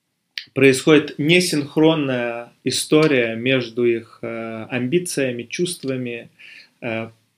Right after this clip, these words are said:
воспоминаниями, э, тем, где они находятся физически в реальности.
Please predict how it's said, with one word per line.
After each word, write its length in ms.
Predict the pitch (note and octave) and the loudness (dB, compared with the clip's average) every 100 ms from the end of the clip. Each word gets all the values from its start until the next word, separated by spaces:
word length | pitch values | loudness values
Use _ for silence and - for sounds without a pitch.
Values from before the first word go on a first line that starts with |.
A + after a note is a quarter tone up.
| _ | _
воспоминаниями, 1400 | A#2+ C#3 - D3 C#3 C#3 D#3 E3 D#3 C3+ B2+ B2 A#2 - - _ _ _ _ _ | -2 -2 0 0 2 2 2 2 2 -4 -4 -6 -10 -16 -18 _ _ _ _ _
э, 160 | C#3 | -10
тем, 340 | C3 - E3 D#3 | -8 4 4 6
где 160 | D#3 | 4
они 160 | D3 D3 | 4 4
находятся 540 | C#3 C3+ D#3+ C3+ - | 2 4 4 4 0
физически 880 | B2 D3+ D3 F3 - - - C3 B2 | 0 0 0 -2 -4 -6 0 0 0
в 480 | A#2 A#2 B2 A#2+ B2 | -4 -4 -4 -2 0
реальности. 840 | C3+ C3 B2+ B2 A#2+ - C3 - | 2 2 0 -4 -10 -12 -14 -14